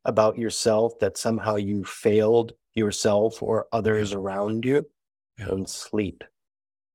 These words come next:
Speaker 2: Yeah.
Speaker 1: The sleep being disrupted. Either you can't sleep, can't get to sleep, or your sleep is constantly interrupted, or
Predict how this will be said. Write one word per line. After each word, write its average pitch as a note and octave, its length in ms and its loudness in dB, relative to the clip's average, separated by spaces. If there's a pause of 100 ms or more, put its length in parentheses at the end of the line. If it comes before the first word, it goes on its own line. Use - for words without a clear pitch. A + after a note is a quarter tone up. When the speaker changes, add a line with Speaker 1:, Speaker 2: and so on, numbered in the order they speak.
(260)
Speaker 2:
Yeah. G2+ 120 -20 (260)
Speaker 1:
The G2 80 -8
sleep - 440 0
being G2+ 260 0
disrupted. F#2+ 600 -4
Either G#2 280 -2
you G2 280 -8
can't A2 440 -4
sleep, A2 540 -6 (100)
can't G#2 260 -2
get G#2 240 0
to A2+ 80 -2
sleep, G#2 460 -4 (420)
or G#2 260 2
your F#2+ 180 0
sleep G#2+ 420 -2
is G2+ 180 0
constantly G#2 880 -2
interrupted, G2+ 840 0 (400)
or A#2 480 4